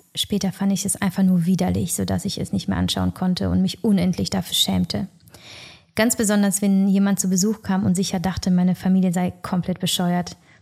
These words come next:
Damals dachte ich, normale Menschen besitzen solche Bilder nicht. Mein Leben lang hatte ich die grauenvolle Szenerie bis ins kleinste Detail bildhaft vor Augen und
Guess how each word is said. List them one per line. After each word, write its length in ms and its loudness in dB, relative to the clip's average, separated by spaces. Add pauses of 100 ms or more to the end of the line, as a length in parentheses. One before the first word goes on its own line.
(160)
Damals 340 0
dachte 260 -4
ich, 220 -6 (300)
normale 360 4
Menschen 360 2
besitzen 360 0
solche 280 0
Bilder 320 0
nicht. 320 -2 (1300)
Mein 440 2
Leben 240 2
lang 340 0 (140)
hatte 320 -4
ich 340 -2
die 180 -6
grauenvolle 800 -2
Szenerie 540 0
bis 200 -2
ins 280 0
kleinste 680 -2
Detail 540 -2
bildhaft 760 -4
vor 240 -6
Augen 500 -2
und 420 0